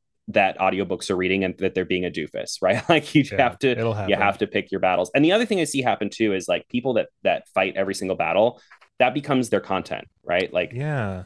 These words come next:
Speaker 1: and, and TikTok sort of tries to understand what kind of content you put out. That's why sometimes when you put out a video that's completely different from your normal content, it'll either do really terribly or really well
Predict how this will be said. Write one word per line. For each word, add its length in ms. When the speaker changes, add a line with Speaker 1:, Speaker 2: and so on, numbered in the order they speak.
Speaker 1:
and, 240
and 160
TikTok 460
sort 260
of 240
tries 240
to 100
understand 480
what 160
kind 160
of 60
content 460
you 120
put 180
out. 200
That's 180
why 140
sometimes 400
when 100
you 80
put 140
out 120
a 60
video 260
that's 160
completely 440
different 280
from 120
your 100
normal 220
content, 420
it'll 180
either 200
do 220
really 280
terribly 480
or 180
really 240
well 440